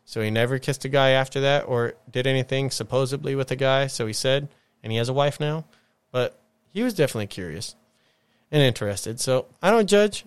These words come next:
I don't judge. He's my buddy. I love that guy. But I can say that I never found a buddy.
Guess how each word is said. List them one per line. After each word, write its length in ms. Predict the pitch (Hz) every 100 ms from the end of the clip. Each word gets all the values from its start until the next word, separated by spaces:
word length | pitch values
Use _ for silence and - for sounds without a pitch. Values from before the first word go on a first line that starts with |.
| -
I 80 | 175
don't 140 | 170
judge. 320 | 160 165 - -
He's 140 | 170
my 140 | 180 165
buddy. 340 | 151 151 151
I 100 | 143
love 180 | 147 139
that 180 | 135 127
guy. 260 | 127 135 131 _ _ _ _ _ _ _
But 360 | 123 127 123 - _ _ _
I 100 | 127
can 140 | 135 131
say 180 | 135 120
that 100 | 107
I 100 | 123
never 180 | 123
found 260 | 120 127 117
a 40 |
buddy. 280 | 104 120 117